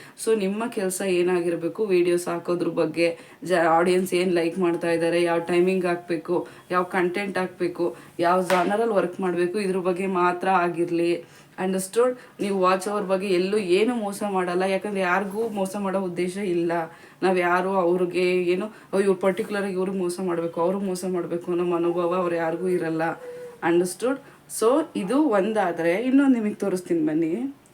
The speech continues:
ನಿಮ್ದು ಇನ್ನೂ ಎಕ್ಸ್ಟ್ರಾ ಇರುತ್ತಲ್ಲ, ಅದೊಂದು ತೋರಿಸ್ತೀನಿ ಬನ್ನಿ. ಅದಿನ್ನೂ ಇಲ್ಲಿ ಆ್ಯಡ್ ಅಪ್ ಆಗಿರೋದಿಲ್ಲ, ಅದೆಲ್ಲಿದೆ ಅಂತ ನಾನು ನಿಮಗೆ ತೋರಿಸ್ತೀನಿ ಬನ್ನಿ. Again ಈ ಡ್ಯಾಶ್ ಬೋರ್ಡಿಗೆ ಬಂದಾಗ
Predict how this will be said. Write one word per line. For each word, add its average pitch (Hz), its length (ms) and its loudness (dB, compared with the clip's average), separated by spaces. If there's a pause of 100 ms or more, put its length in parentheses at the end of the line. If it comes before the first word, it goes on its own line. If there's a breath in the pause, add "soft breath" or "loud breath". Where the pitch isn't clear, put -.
(180)
ನಿಮ್ದು 214 180 -2
ಇನ್ನೂ 214 180 0
ಎಕ್ಸ್ಟ್ರಾ 220 400 -2
ಇರುತ್ತಲ್ಲ, 185 440 0 (560 loud breath)
ಅದೊಂದು 233 300 -2
ತೋರಿಸ್ತೀನಿ 185 440 -4
ಬನ್ನಿ. 165 200 -2
ಅದಿನ್ನೂ 196 380 -2
ಇಲ್ಲಿ 226 340 -4
ಆ್ಯಡ್ 196 180 2
ಅಪ್ 175 160 -2
ಆಗಿರೋದಿಲ್ಲ, 170 540 0 (440 loud breath)
ಅದೆಲ್ಲಿದೆ 196 580 0
ಅಂತ 175 240 -2
ನಾನು 247 180 0
ನಿಮಗೆ 196 180 -4
ತೋರಿಸ್ತೀನಿ 170 420 -2
ಬನ್ನಿ. 160 220 -2 (1080 loud breath)
Again 208 380 0
ಈ 196 160 -4
ಡ್ಯಾಶ್ 190 380 0
ಬೋರ್ಡಿಗೆ 190 320 0
ಬಂದಾಗ 180 440 2